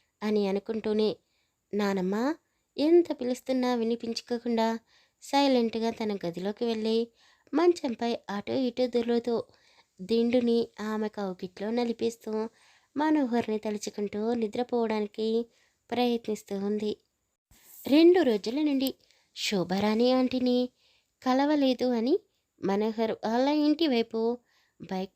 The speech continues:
పోనిచ్చాడు. బైక్ ఆపేసి ఇంట్లోకి వెళ్ళబోయాడు. కానీ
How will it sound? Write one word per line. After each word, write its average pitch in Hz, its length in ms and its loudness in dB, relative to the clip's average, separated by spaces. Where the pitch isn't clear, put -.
పోనిచ్చాడు. 233 720 0
బైక్ 185 340 -4
ఆపేసి 202 640 -2
ఇంట్లోకి 196 520 -4
వెళ్ళబోయాడు. 220 760 -2
కానీ 233 360 0